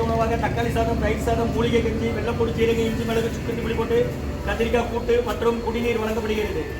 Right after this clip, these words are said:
இன்று பௌர்ணமி மதியம் பன்னெண்டு முப்பத்தாறுக்கு மேல் பௌர்ணமி.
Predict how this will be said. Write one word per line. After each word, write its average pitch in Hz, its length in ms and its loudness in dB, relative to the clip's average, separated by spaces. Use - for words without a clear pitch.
இன்று 226 240 0
பௌர்ணமி 226 400 4
மதியம் 214 300 -2
பன்னெண்டு 233 300 0
முப்பத்தாறுக்கு 226 500 0
மேல் 233 180 -2
பௌர்ணமி. 220 360 -2